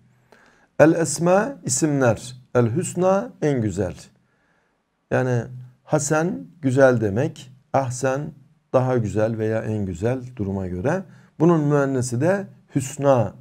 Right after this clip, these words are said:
geliyor. İşte Allah'ın bütün isimleri güzel.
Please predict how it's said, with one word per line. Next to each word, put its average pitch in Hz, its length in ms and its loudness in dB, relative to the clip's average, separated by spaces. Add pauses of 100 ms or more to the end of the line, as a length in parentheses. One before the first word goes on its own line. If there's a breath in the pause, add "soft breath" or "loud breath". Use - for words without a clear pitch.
geliyor. 82 560 -8 (680)
İşte 131 420 0 (300 loud breath)
Allah'ın 135 360 0
bütün 123 200 -4
isimleri 107 640 -2 (120)
güzel. 135 400 0